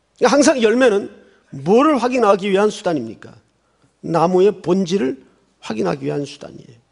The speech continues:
여기 왜 열매를 강조했을까요? 이렇게 되어 있습니다. 거룩함에 이르는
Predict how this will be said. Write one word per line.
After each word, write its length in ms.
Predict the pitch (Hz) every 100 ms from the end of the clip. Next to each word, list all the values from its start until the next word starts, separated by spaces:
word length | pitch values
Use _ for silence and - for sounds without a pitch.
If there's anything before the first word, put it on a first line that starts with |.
| _ _ _ _ _ _ -
여기 160 | 285 294
왜 280 | 220 285 214
열매를 400 | 208 240 262 262
강조했을까요? 800 | 214 214 208 180 185 185 147 - _ _ -
이렇게 240 | 247 262 226
되어 80 |
있습니다. 480 | 165 151 131 101 - _ _ _ _ _ _ _ _ _
거룩함에 920 | - 175 247 269 - - 226 240 208 -
이르는 540 | 160 156 214 294